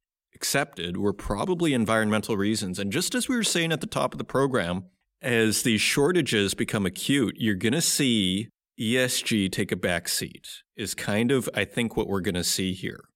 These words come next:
And I'm not saying that's a good or a bad thing. I'm just, like, trying to help us understand what's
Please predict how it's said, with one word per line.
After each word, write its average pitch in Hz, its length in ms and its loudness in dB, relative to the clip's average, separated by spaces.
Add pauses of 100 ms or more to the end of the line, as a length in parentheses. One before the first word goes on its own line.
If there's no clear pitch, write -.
(180)
And 117 160 -2
I'm 107 140 2
not 120 200 0
saying 120 300 2
that's 107 220 0
a 110 40 -2
good 101 300 0
or 117 160 2
a 98 60 0
bad 95 360 -2
thing. 104 320 -4
I'm 98 180 0
just, 95 340 -4
like, 92 380 -4
trying 104 280 0
to 101 80 2
help 107 260 0
us 92 440 0
understand 117 800 2
what's - 320 0